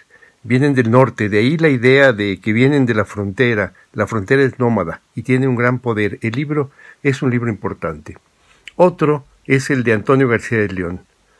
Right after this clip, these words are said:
Tierra adentro, mar en fuera, el puerto de Veracruz y su litoral en, a Sotavento, de mil quinientos diecinueve a mil ochocientos veintiuno. Esta es una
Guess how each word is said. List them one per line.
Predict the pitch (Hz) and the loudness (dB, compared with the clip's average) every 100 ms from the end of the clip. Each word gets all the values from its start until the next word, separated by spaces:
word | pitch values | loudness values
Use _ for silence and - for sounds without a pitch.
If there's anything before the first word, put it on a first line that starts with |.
| _ _ | _ _
Tierra | - 131 127 | -2 0 2
adentro, | 113 139 139 139 139 - - | 2 2 2 0 -2 -4 -6
mar | 120 120 | 0 2
en | 120 | 0
fuera, | - 127 123 135 135 _ _ _ - | -2 0 0 0 -6 _ _ _ -8
el | 104 | -8
puerto | - 127 127 123 | 0 -2 2 2
de | |
Veracruz | 101 95 92 131 127 - - | 2 -2 -2 -2 -2 -4 -10
y | 107 | -10
su | - | -8
litoral | 98 95 104 117 123 | -10 -4 0 2 2
en, | 110 101 | -2 -8
a | - 95 | -8 -6
Sotavento, | 104 104 104 117 123 120 123 _ _ - _ | -8 -4 -2 0 -2 -2 -6 _ _ -20 _
de | 98 | -4
mil | 110 123 | -2 -2
quinientos | 123 110 110 120 117 104 | -2 -2 0 0 -2 -4
diecinueve | 98 - 98 101 110 101 _ _ _ | -6 -8 -6 -4 -4 -6 _ _ _
a | - | -6
mil | 104 110 | -4 -2
ochocientos | 110 98 107 98 101 | -4 -6 -6 -6 -8
veintiuno. | 87 87 90 87 82 _ _ _ _ _ _ _ _ - | -8 -10 -10 -14 -14 _ _ _ _ _ _ _ _ -2
Esta | 139 135 | -2 0
es | - | 0
una | 139 131 | 2 2